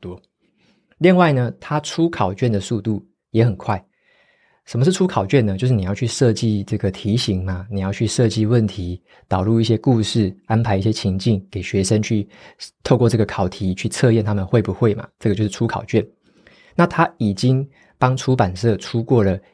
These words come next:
一整个学年二十八堂课的考卷了，他已经有这个完整的经验，他很熟悉各种的题型跟重点。所以你说要他出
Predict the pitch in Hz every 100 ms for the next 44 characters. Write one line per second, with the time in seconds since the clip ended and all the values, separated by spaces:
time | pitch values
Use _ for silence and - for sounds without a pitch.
0 | - 170 - 95 95 - - 101 113 95
1 | 95 - - 139 - 117 120 123 95 -
2 | 104 95 98 - 107 92 - - - -
3 | - - 147 123 117 107 95 104 98 95
4 | 104 104 92 - 98 98 104 95 _ _
5 | _ - 117 117 92 92 - 104 104 113
6 | 120 127 - - 147 117 92 92 - 95
7 | 104 95 92 98 113 95 - - _ _
8 | _ _ - - 180 120 95 123 139 127
9 | 120 123 -